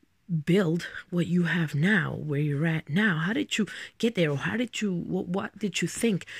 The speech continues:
to get yourself there? You know, what was the thoughts, um, to get yourself, um, in this path that you're in?" And so I said, "Okay, I'll do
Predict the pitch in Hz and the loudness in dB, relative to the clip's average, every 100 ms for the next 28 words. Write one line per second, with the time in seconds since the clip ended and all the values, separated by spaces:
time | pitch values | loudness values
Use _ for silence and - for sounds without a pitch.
0 | - - 180 165 175 196 - 175 147 165 | -14 -6 -2 0 0 0 0 0 0 0
1 | 196 175 - 156 143 143 196 175 165 - | 0 0 -4 -6 -4 -2 -2 -2 -4 -2
2 | 190 180 170 - - - - - 170 151 | -2 -2 -2 -2 -2 -6 -14 -4 0 0
3 | 143 160 - _ - 156 151 - 180 - | 2 0 -4 _ -6 -4 -4 -6 -6 -2
4 | 151 139 - - - - - _ _ - | -2 -4 -8 -16 -18 -18 -20 _ _ -6
5 | 151 151 151 160 151 _ _ - 175 160 | -4 -4 -4 -4 -4 _ _ -2 0 2
6 | 156 - - 156 147 - 160 131 - 320 | 0 -2 0 2 0 -2 -4 -4 -4 -2
7 | 226 - - - - - _ _ _ _ | -2 -4 -14 -20 -20 -20 _ _ _ _
8 | - - 214 196 180 175 170 - - - | -14 -8 0 2 2 2 -2 -8 -14 -8
9 | - 208 247 - 254 302 190 - 190 175 | 0 2 2 2 0 2 0 4 4 4
10 | 208 254 302 | 4 6 4